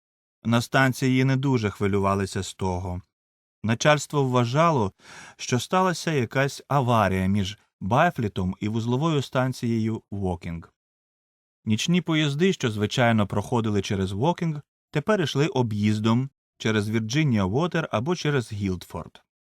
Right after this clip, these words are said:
Адміністрація була заклопотана зміною маршруту екскурсій Саутгемптонської та Портсмутської недільної ліги. Репортер вечірньої газети, помилково прийнявши мого брата за начальника руху,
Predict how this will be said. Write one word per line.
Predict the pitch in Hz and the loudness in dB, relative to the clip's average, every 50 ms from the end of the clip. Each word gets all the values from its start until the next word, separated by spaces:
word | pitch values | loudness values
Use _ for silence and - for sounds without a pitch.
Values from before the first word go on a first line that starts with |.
| _ _ _ | _ _ _
Адміністрація | - 113 110 113 123 131 131 - - - 165 160 156 135 - 135 123 | -4 -2 2 2 4 2 2 2 2 2 4 4 2 2 2 2 2
була | 117 117 113 110 110 | 2 4 2 2 2
заклопотана | 107 110 104 - - 113 113 - - 180 180 - 170 165 160 156 147 - _ _ _ _ _ - | 2 2 0 0 0 -2 0 0 2 0 2 2 2 2 2 2 0 -2 _ _ _ _ _ -6
зміною | 107 113 143 165 175 175 175 165 160 151 | -2 2 4 4 6 6 6 6 6 4
маршруту | 143 131 120 - - 135 135 127 - 135 - | 4 2 2 0 0 0 0 2 0 0 0
екскурсій | 135 123 - - - - 131 113 101 104 - - 101 95 90 90 - _ _ | 0 -2 -4 -6 -6 -2 0 0 0 -2 -2 -2 -2 -2 -2 -2 -6 _ _
Саутгемптонської | - - - 113 104 101 98 101 98 107 123 156 - - - 139 127 - - - 123 113 104 | -14 -6 -2 0 0 0 0 -2 -2 0 0 -2 -2 -2 -6 -6 -6 -6 -4 -2 -2 0 0
та | - 101 90 | -2 -4 -4
Портсмутської | - - 107 110 117 - - 117 113 113 - - 113 104 101 | -4 -2 -4 -4 -2 -2 -4 -4 -4 -4 -6 -6 -4 -2 0
недільної | 95 95 92 95 92 92 90 90 92 92 92 92 95 | 0 -2 -2 -2 -2 -2 -2 0 0 0 0 -2 -2
ліги. | 95 92 90 92 92 85 78 78 90 _ _ _ _ _ _ _ _ _ _ _ _ _ _ _ | -2 -4 -6 -6 -8 -12 -14 -16 -18 _ _ _ _ _ _ _ _ _ _ _ _ _ _ _
Репортер | - 110 113 107 - 113 110 - - 113 107 104 | 0 0 0 2 2 0 0 2 2 2 4 4
вечірньої | 107 101 - - 117 101 104 104 101 98 | 2 0 0 0 -2 0 0 0 2 2
газети, | 101 101 104 107 123 156 180 180 - - 92 90 92 98 _ _ _ _ _ _ | 2 2 0 0 0 0 0 0 -2 -4 -8 -8 -10 -14 _ _ _ _ _ _
помилково | - 135 139 147 139 131 - 135 120 113 104 | -4 -2 0 0 -2 -2 0 0 0 0 0
прийнявши | - 107 101 104 110 107 101 92 - - 98 | 0 0 0 2 2 2 0 0 -2 -2 -2
мого | 98 101 98 117 110 | -2 -2 -2 -2 -2
брата | 107 113 107 98 95 - 95 | 0 0 0 0 0 -2 -4
за | 92 104 | -2 -2
начальника | 95 95 92 - 110 98 95 95 95 95 - 110 101 | -2 -2 -2 -2 -2 -2 0 -2 -2 -4 -4 -4 -2
руху, | 104 156 180 185 - - - 98 | 0 0 0 0 -2 -4 -10 -10